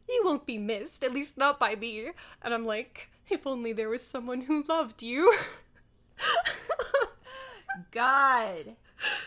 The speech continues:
Speaker 2: Gets me every time.
Speaker 1: Um, some other things that I have in my notes is that,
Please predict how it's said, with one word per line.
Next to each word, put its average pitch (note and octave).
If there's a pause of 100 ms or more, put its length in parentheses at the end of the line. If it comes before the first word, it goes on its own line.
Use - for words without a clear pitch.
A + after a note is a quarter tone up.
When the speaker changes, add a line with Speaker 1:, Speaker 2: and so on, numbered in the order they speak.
(120)
Speaker 2:
Gets A3
me E3
every E3
time. D#3+ (200)
Speaker 1:
Um, A#3
some C#4+
other D#4
things C4+
that A#3+
I A3+
have A3+
in A3+
my G#3+
notes G#3
is A3
that, G#3+